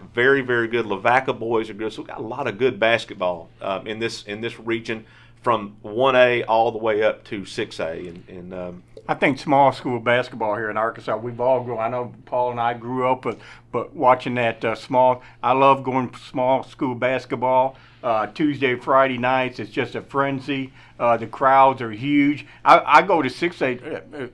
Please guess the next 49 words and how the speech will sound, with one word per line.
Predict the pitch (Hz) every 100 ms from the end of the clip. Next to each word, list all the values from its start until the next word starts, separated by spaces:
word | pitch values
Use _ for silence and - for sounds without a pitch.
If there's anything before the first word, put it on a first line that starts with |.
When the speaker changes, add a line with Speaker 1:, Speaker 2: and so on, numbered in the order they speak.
| _
Speaker 2:
frankly, | - 139 175 131
Harbor | 113 147 196 120
last | 104 117 -
night. | 113 131 90
There | 117 135
was | 143
just | 117 107
a | 110 98 - -
mediocre | - 123 127 123 123 120
crowd. | 95 120 135 160 135 127
I | 110
mean, | 110 110 110
it | 139
wasn't | 107 123 120
much | 120 120 -
atmosphere, | 117 131 147 - 123 104
I |
Speaker 1:
Well, |
Speaker 2:
don't | 113
Speaker 1:
there's | 127 127
Speaker 2:
think. | 135
Speaker 1:
nothing | 156 180 156
better, | 147 139
Rick, | 127 131 127
than | 104
going | 117 123
to | 139
a | 123
game | 120 127
at | -
Huntsville. | 113 - 95 90 - - -
Speaker 2:
Absolutely. | - 127 123 147 135 131 95 98 -
I, | 113
I | 101 120
Speaker 1:
We're | 131
Speaker 2:
love | 127 110 - -
Speaker 1:
Huntsville | 135 147 - 143
against | 139 131 123
Berryville | 123 127 127 127 123
or | 107
Huntsville | 120 - 139 127
against, | 127 123 - 120
Speaker 2:
Yeah. | 120
Speaker 1:
uh, | 117 113
you | 127 123
know, | 110 110
a | 117
rival, | 123 110 101 107 -
Harrison. | 123 110 110